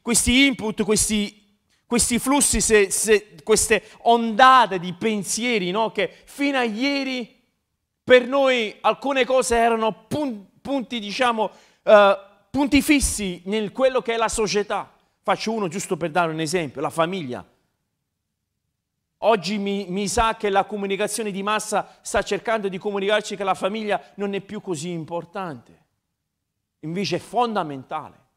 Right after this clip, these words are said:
È fondamentale avere e credere in questi punti, fon-, punti cardine nella nostra vita. E la società sta cercando di sgretolare queste ve-,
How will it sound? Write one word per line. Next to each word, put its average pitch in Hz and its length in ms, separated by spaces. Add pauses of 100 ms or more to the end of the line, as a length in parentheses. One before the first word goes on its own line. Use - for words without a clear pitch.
(480)
È 190 120
fondamentale 214 760
avere 196 600
e - 160
credere 233 480
in 185 60
questi 190 320
punti, 185 340
fon-, 185 280 (200)
punti 226 340
cardine 208 540
nella 180 180
nostra 185 340
vita. 151 480 (580)
E 233 120
la 233 100
società 214 420
sta 233 160
cercando 226 420
di 214 120
sgretolare 214 720
queste 175 280
ve-, 160 320